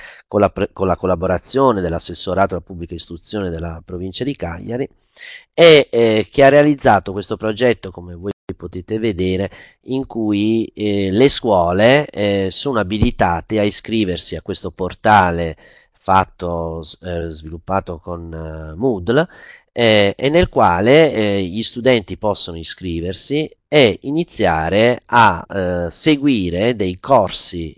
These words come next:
di formazione sui moduli nei quali poi verterà la prova, eh, la prova finale, eh, dei moduli totalmente a distanza con, eh, la guida anche di un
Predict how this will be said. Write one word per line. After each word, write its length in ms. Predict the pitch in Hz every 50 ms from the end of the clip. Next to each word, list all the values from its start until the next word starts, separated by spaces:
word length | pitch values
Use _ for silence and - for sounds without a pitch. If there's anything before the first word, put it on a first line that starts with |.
| _
di 160 | _ 87 101 -
formazione 880 | - 117 107 104 104 104 101 - - - 135 143 123 98 87 80 82 80
sui 220 | - - 95 95
moduli 800 | 101 117 127 123 117 107 95 104 95 90 90 87 82 80 - _ _ _
nei 160 | _ 90 90 -
quali 460 | - 104 104 104 101 92 85 87 87
poi 220 | - 104 104 98
verterà 540 | 82 92 90 87 - - 90 90 95 98 95
la 140 | 85 80 80
prova, 500 | - - 92 98 98 95 82 85 80 82 - - - - - - - _ _ _ _
eh, 300 | - 80 78 80 78 76
la 140 | 76 80 82
prova 440 | - - 95 104 98 85 80 80 78
finale, 680 | - - 151 160 110 82 78 80 85 - 120 143 147 - - - - _ _ _
eh, 420 | _ - 104 101 101 101 98 95 92
dei 160 | 90 139 170
moduli 1120 | 175 127 98 98 104 117 135 131 131 123 113 104 95 92 92 90 90 90 90 90 87 - - _ _
totalmente 640 | - 127 113 - 110 110 113 117 110 107 - 104
a 40 | 104
distanza 840 | 120 170 175 - - 104 90 80 80 90 - - 151 156 165 160 - _
con, 480 | _ - 123 123 117 113 107 101 98 98
eh, 240 | 95 90 87 82
la 160 | 80 85 101 101
guida 800 | 92 117 147 156 147 117 92 80 85 80 78 76 76 - - _
anche 640 | - 95 98 98 92 90 87 - - 90 85 82 80
di 140 | 78 92 98
un 280 | 95 92 87 85 82